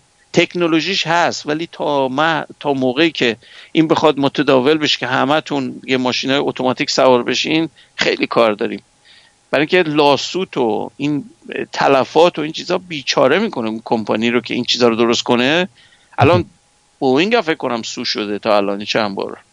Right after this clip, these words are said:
بابت همین قضیه، و اینه که نمی‌تونن، اه، خیلی سریع این تکنولوژی رو وارد بازار بکنن به خاطر اون مسائل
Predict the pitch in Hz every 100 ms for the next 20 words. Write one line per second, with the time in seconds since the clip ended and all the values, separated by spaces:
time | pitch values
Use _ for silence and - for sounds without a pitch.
0 | _ - 113 107 - 110 104 104 98 _
1 | - 107 101 98 92 - _ - - -
2 | - _ - 123 123 123 110 - 165 190
3 | 180 185 180 160 185 214 - 123 117 107
4 | - - 127 113 107 107 107 107 107 _
5 | _ _ _ - - - 139 143 - 135
6 | 127 156 151 - 135 139 - 131 120 117
7 | 143 123 120 135 131 117 110 147 156 175
8 | 175 160 - - 160 160 143 120 127 135
9 | 151 156